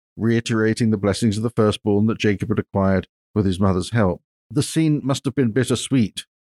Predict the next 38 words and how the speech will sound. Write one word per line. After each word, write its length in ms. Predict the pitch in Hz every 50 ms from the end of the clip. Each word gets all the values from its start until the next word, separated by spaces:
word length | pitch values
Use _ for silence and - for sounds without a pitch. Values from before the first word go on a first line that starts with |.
| _ _
Rebekah 380 | - 110 - 127 123 - 139 123
knew 260 | 117 120 123 123 123
that 200 | 101 113 87 -
God's 220 | - 113 110 98 -
purposes 560 | - - 120 120 - 120 104 104 107 90 101
had 120 | 98 - -
been 160 | 110 104 101
fulfilled, 640 | - - 110 98 - - 127 120 117 107 101 95 - - _ _ _ -
but 260 | 95 - 123 127 107
would, 460 | 107 123 143 151 147 113 92 90 - - _ -
as 160 | 117 104 -
far 220 | - 127 117 113
as 100 | 113 104
we 120 | - 107 107
know, 340 | 113 117 117 117 113 107 101 - _ _ _ _ -
never 380 | 104 117 127 131 123 135 123
see 260 | - - - 135 127 113
her 160 | 104 110 98
beloved 400 | - - 95 95 92 95 90 -
son 220 | - 101 90 90
again. 480 | 87 - - 113 107 95 82 80 85 82 - _ _ _ _ _
And 180 | 117 117 117 -
even 300 | 139 139 127 143 127 123
as 160 | 117 - -
Isaac 360 | 107 120 127 110 110 104 - -
blessed 320 | - 113 127 117 - - -
Jacob, 440 | - 104 92 82 - - 82 76 - _ _ _ _
he 160 | 110 127 120
knew 460 | 113 123 131 135 127 113 104 101 92 - _ _ _ _ _
the 80 | 107
despair 640 | 92 - - - - - - 117 117 117 117 120 92
and 160 | 98 104 98
pain 380 | - 101 117 120 110 107 98 98
of 120 | 92 -
his 180 | 98 101 90 -
favored 420 | - 117 113 113 98 101 90 -
son 260 | - - 95 87 87 - -
Esau. 480 | 110 110 - - - 76 67 - 107